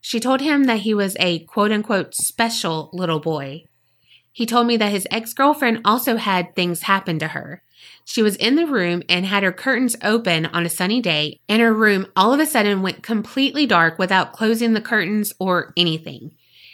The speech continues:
He explained that whatever may be attached to him seemed to follow those who he was close to.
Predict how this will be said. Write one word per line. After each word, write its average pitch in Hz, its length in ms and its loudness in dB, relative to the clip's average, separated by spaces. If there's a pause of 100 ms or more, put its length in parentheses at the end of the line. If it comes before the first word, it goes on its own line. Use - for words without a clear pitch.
(140)
He 247 160 2
explained 240 480 0
that 185 140 0
whatever 240 360 4
may 226 240 4
be 233 160 2
attached - 440 -2
to 185 60 -6
him 247 360 -2
seemed 233 260 2
to 196 60 0
follow 226 380 4
those 202 400 2
who 190 200 -4
he 190 160 -2
was 170 160 -6
close 202 380 -4
to. 127 320 -14